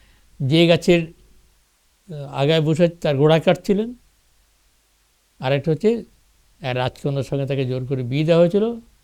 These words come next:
রাজকন্যা হচ্ছে বিতাড়িত হয়ে গেল। এছাড়া কিছু জানা যায় না। সেই কালিদাস মহাপণ্ডিত কী করে হলো? চারটি মহাকাব্য, তিনটি নাটক লিখেছেন। এই যে আর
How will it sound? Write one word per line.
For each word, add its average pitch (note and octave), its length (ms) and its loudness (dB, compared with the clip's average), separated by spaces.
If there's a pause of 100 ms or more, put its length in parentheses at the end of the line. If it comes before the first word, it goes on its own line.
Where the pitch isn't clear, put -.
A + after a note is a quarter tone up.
(140)
রাজকন্যা C#3 440 -8
হচ্ছে D#3 180 -10
বিতাড়িত C3+ 440 -4
হয়ে A2 220 -10
গেল। A#2 260 -16 (500)
এছাড়া D#3+ 260 -2
কিছু D3+ 180 -2
জানা A#2+ 240 -4
যায় G#2+ 180 -10
না। G#2 200 -16 (640)
সেই F#3+ 380 2
কালিদাস E3+ 460 2
মহাপণ্ডিত D#3+ 800 2
কী C#3+ 120 -2
করে B2+ 180 -2
হলো? A2+ 280 -8 (1300)
চারটি D3+ 380 -4 (1080)
মহাকাব্য, D#3 760 -2 (1080)
তিনটি C#3+ 340 -4
নাটক B2+ 320 -4 (400)
লিখেছেন। G#2 440 -10 (1500)
এই F#3+ 400 2
যে F3+ 120 8
আর E3 240 6